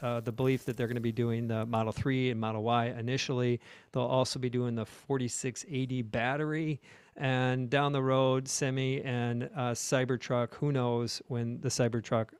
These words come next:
uh, will be here? I still got my reservation in. I'm not holding my breath for it. I am holding the reservation. But, uh, you know, this feels a little bit more like <clears throat> pageantry than, than substance.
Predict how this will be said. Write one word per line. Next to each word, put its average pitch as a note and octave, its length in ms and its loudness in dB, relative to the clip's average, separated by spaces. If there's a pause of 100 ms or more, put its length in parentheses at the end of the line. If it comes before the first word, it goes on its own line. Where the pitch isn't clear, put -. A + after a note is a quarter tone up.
uh, A#2 180 0
will A#2 200 2
be A#2+ 240 0
here? A#2 220 0
I A2+ 80 0
still B2 180 -4
got A#2 160 0
my A#2 140 -2
reservation A2+ 680 -2
in. A2+ 220 0 (380)
I'm A2+ 140 -2
not C3+ 180 0
holding C3 260 0
my B2 180 0
breath B2 260 0
for B2+ 220 0
it. B2+ 60 -4
I A#2 140 -4
am C3+ 240 -2
holding B2+ 500 -2 (120)
the B2 160 -4
reservation. B2 960 -4 (400)
But, C3+ 320 2 (160)
uh, C#3 340 0
you D#3 100 -4
know, C3+ 100 0
this C#3+ 360 0
feels F3 540 4
a D3 200 6
little D#3+ 180 4
bit C#3+ 180 2
more C3+ 220 -2
like B2+ 300 -2
<clears throat> F#2+ 120 -2
pageantry C3+ 880 0
than, B2+ 360 -2
than B2 200 -2
substance. C3 720 0